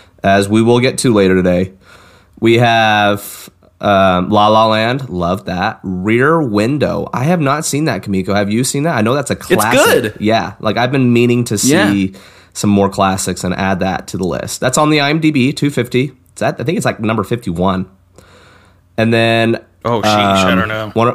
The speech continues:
Speaker 1: one of our, one of our all-time favorite suites said, "Every Mission Impossible, even Mission Impossible Two."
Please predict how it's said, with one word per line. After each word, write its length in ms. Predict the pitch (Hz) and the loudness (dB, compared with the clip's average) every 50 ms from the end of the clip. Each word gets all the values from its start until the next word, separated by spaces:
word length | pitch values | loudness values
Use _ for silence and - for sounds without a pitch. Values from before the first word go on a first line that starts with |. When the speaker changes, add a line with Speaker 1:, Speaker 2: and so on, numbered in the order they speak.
| - - | -4 -4
Speaker 1:
one 200 | - 117 127 135 | 0 0 2 2
of 100 | 135 131 | 2 2
our, 360 | 135 139 151 160 156 - - - | 4 4 4 4 2 0 0 0
one 140 | 131 139 147 | 0 0 2
of 80 | 147 151 | 2 2
our 160 | 147 156 - | 2 0 2
all-time 480 | - 123 127 131 - - 135 123 120 | 2 2 0 0 0 0 -2 -2 0
favorite 240 | 123 123 120 113 - | 0 0 0 0 0
suites 440 | - - - 113 101 101 110 107 - | -4 -2 -2 0 0 0 0 -2 -4
said, 320 | - - 107 104 98 - - | -2 -2 -2 -2 -4 -4 -2
"Every 320 | - 117 123 131 143 156 151 | 0 0 0 0 0 0 0
Mission 300 | 143 131 131 - - 131 | 0 0 -2 -2 -2 -4
Impossible, 720 | 113 98 107 113 113 120 127 - - - 98 90 - - - _ _ | -4 -2 0 2 2 2 0 -2 -4 -4 -4 -4 -4 -6 -10 _ _
even 380 | 127 127 139 143 147 151 147 131 | 2 2 4 2 2 0 2 2
Mission 280 | 123 120 120 - 123 | 2 2 0 -2 -2
Impossible 480 | 113 101 113 104 104 104 - - 104 95 | 0 0 2 2 2 0 0 -2 -4 -4
Two." 440 | 92 - 107 95 92 87 80 - | -2 0 0 0 2 0 -2 -4